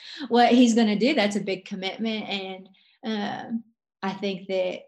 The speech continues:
if that's really the only reason, like, um, like, run the other way, you know, that's not, that's no reason to get married. That's the father of your kids. That's who you're gonna make big financial choices with.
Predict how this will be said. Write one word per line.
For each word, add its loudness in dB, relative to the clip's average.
if -8
that's -2
really 0
the -4
only -4
reason, -2
like, -12
um, -10
like, -14
run 2
the 2
other -6
way, -4
you 2
know, 4
that's 2
not, 2
that's -4
no 6
reason 4
to 4
get -2
married. -2
That's -4
the -8
father -2
of -4
your -12
kids. 2
That's -2
who -2
you're -2
gonna -10
make -8
big -10
financial -10
choices -4
with. -4